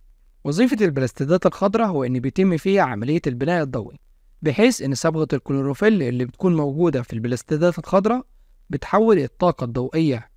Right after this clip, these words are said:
اللي بتمتصها من الشمس إلى طاقة كيميائية بيتم تخزينها في الروابط الكيميائية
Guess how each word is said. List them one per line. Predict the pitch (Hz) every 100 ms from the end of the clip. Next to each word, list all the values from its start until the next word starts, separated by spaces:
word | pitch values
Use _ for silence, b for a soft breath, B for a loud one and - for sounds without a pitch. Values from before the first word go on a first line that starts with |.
| _ -
اللي | 123
بتمتصها | - 127 123 127 - 165
من | 135
الشمس | 127 - 208 226 - _ _ _ -
إلى | 160 156
طاقة | - 190 - 190 185 -
كيميائية | 175 170 147 120 110 107 _ _ _ -
بيتم | 131 - 165
تخزينها | 151 139 139 190 226
في | 196
الروابط | 135 131 160 175 151
الكيميائية | - 147 139 139 175 180 180